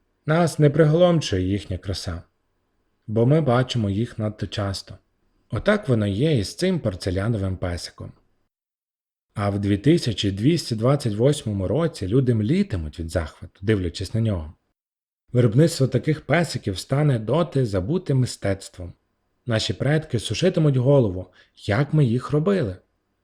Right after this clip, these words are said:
і дивуватимуться, які ми були розумні. Нас із любов'ю називатимуть тими чудовими давніми майстрами, які жили в дев'ятнадцятому сторіччі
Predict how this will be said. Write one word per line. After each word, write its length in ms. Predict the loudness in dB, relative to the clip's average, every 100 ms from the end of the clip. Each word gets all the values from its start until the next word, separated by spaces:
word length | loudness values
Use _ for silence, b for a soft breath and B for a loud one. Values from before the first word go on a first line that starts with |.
| _
і 60 | -2
дивуватимуться, 960 | 2 2 2 0 0 0 0 -2 -6 -8 b b _
які 420 | -4 -2 -2 -4
ми 120 | 0 0
були 300 | 2 4 4
розумні. 540 | 0 -2 -4 -6 -10 _ _ _ _
Нас 380 | -4 -2 -2 -2
із 200 | -4 -2
любов'ю 560 | -4 2 4 4 4 2
називатимуть 840 | 2 0 2 0 0 -4 -6 -10 _ _
тими 240 | -4 -2
чудовими 640 | -4 -4 0 0 2 0 -2
давніми 560 | -4 -2 0 0 -2
майстрами, 720 | -2 -4 -6 -6 -4 -2 -4
які 220 | -8 -8 -8
жили 400 | 0 2 2 0
в 80 |
дев'ятнадцятому 880 | -4 -4 -4 -4 -4 -4 -4 0 0
сторіччі 640 | 0 -2 0 -2 -4 -10